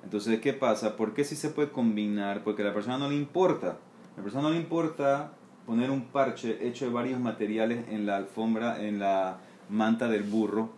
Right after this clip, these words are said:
Entonces, ¿qué dice la Gemara? Hay una razón. Ta'amad de reuin y también moshav. Aval en reuin también moshav. Lo, toda la razón que se permite combinar es porque encontramos un caso, un precedente,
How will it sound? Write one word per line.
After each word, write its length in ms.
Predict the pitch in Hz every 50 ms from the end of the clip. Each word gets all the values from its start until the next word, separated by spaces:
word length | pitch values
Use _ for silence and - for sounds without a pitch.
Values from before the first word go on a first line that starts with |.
| - -
Entonces, 300 | - - 90 87 101 101
¿qué 100 | - 120
dice 220 | 127 139 127 143 139
la 80 | 131
Gemara? 460 | 123 120 117 110 107 107 107 113 110 -
Hay 260 | - 113 123 127 120
una 220 | 131 143 143 139 135
razón. 840 | 127 120 107 - - - - - 175 214 226 214 160 117 104 101 -
Ta'amad 640 | 123 117 - 104 120 120 120 127 147 180 208 196
de 180 | 156 160 151 139
reuin 580 | - 131 131 127 123 127 127 139 175 196 202
y 80 | 190 170
también 360 | - - 127 131 147 156 156 147
moshav. 640 | 135 120 117 - - 165 190 196 170 165 165 - - - - - - - - -
Aval 340 | - 101 98 101 101 101 -
en 260 | - 135 160 170 170
reuin 200 | 151 143 147 143
también 200 | - 131 135 135
moshav. 640 | 139 139 135 123 143 165 175 165 165 165 160 165 -
Lo, 380 | 147 170 185 180 175 170 170 - - - - - -
toda 220 | - 180 202 190
la 100 | 160 139
razón 1000 | 123 123 123 117 - - - 127 127 123 123 123 123 123 123 123 123 123 123 123 - - - - - -
que 100 | - 123
se 160 | 120 - 123 107
permite 360 | 120 113 120 120 117 127 117
combinar 960 | - 123 120 120 120 127 139 156 165 170 170 170 170 170 170 170 170 - -
es 80 | -
porque 240 | - - 127 - 139
encontramos 480 | 120 117 127 120 113 - 147 151 151 143
un 160 | 147 151 143
caso, 540 | - - 139 139 135 127 123 - - 131 123
un 100 | 123 117
precedente, 1120 | 139 131 131 131 - 123 113 110 104 101 92 92 92 90 90 - 95 98 107 131 147